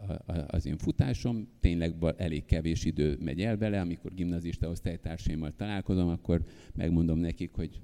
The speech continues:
van osztálytársam, aki másfélszer annyi kilométert fut egy évben, mint én, és inkább róla vegyenek példát, mint rólam. De Gyuszi, ő ilyen négy-hét kilométerekből rakja össze, de hetente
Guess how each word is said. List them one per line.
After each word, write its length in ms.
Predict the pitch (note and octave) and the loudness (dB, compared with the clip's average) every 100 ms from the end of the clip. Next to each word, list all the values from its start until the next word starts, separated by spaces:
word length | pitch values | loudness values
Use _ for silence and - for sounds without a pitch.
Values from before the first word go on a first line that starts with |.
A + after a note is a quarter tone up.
| - | -10
van 160 | F2 | -6
osztálytársam, 680 | E2 - E2 E2 D#2+ D#2+ D#2+ | -2 -2 -4 -6 -4 -2 -2
aki 460 | D2+ - - D2+ D2 - - - - - | -4 -8 -8 -6 -6 -12 -20 -20 -20 -12
másfélszer 600 | - F2+ - E2+ D#2 F2+ | -2 4 6 6 4 4
annyi 180 | E2 D#2+ | 4 4
kilométert 720 | - E2 D#2 D2+ D2+ D2+ - | 2 0 2 2 2 2 2
fut 160 | D#2+ - | 2 2
egy 160 | D2+ | 2
évben, 340 | D#2 D2+ D2 D2 | 0 0 -2 -4
mint 240 | C2 B1+ | -2 2
én, 260 | A#2 A#2+ A2+ - - - | 4 2 -2 -10 -20 -18
és 220 | - - - | -6 -2 -2
inkább 340 | E2+ D#2 C2+ | -2 -2 4
róla 260 | D#2 F2 D#2+ | 8 8 8
vegyenek 440 | D#2+ D#2 D#2 D2 | 4 4 2 2
példát, 460 | - D2+ C#2+ D2+ - | 2 0 -4 -6 -8
mint 200 | G1+ - | 2 6
rólam. 480 | F2+ F#2+ F2 E2 - - - - _ | 8 6 6 2 -4 -16 -20 -20 _
De 180 | - C2+ | -10 -8
Gyuszi, 480 | D2 F2+ - F2+ D#2 | 2 6 6 6 -4
ő 320 | D#2 D2+ C#2+ C2+ - - | -4 -8 -12 -16 -20 -14
ilyen 260 | - - - - | -12 -12 -14 -6
négy-hét 640 | E2+ F2+ F2 - F#2 F#2 | 0 2 4 4 2 2
kilométerekből 920 | - G2 F#2 F2 E2+ F2 E2 E2 D#2+ D#2 | -2 -2 0 0 0 0 0 2 2 0
rakja 360 | D#2 - D2+ | -2 -6 -4
össze, 340 | D2+ - D#2+ D2+ | 0 0 0 -2
de 180 | D2+ | -4
hetente 920 | D2 D2+ - C#2+ C#2 D#2 D2 C#2+ C#2+ | -6 -6 -4 -4 -2 -2 -2 -4 -6